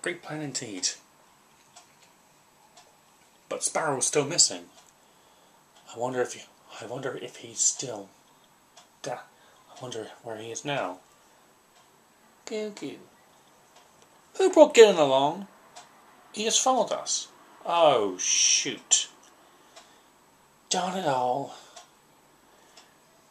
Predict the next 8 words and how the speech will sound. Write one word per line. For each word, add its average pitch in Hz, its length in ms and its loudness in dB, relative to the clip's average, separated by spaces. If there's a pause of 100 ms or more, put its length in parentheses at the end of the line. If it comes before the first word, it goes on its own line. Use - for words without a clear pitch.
(120)
So, - 600 2
what, 151 180 -6
what 160 100 -2
do 151 60 -10
we 156 80 -6
do 160 180 -8
now? 143 460 -12 (3750)
Hmm. 139 320 -8